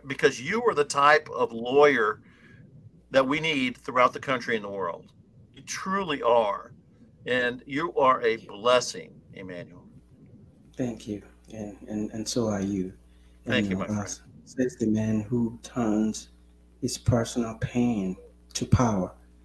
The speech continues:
Speaker 2: and empowering other people and standing up against bullies.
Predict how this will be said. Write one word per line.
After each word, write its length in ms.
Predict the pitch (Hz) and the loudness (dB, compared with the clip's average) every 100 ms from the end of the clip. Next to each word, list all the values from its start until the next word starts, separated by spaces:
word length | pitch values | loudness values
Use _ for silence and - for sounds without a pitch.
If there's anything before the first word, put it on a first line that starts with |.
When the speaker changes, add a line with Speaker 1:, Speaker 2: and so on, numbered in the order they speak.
| _ - | _ -4
Speaker 2:
and 120 | 117 104 | 0 0
empowering 580 | - 123 135 127 107 | 2 2 4 4 2
other 180 | 104 101 | -2 -4
people 540 | - 107 101 104 95 - | -4 -6 -4 -2 -2 -4
and 220 | 95 92 90 - - - _ - | -4 -4 -6 -20 -20 -20 _ -6
standing 420 | - 120 113 113 | 2 4 4 2
up 120 | 107 | 2
against 680 | 120 113 110 107 - - 95 | 0 4 4 2 -4 -12 0
bullies. 600 | 120 107 - 113 - | 4 4 0 -4 -10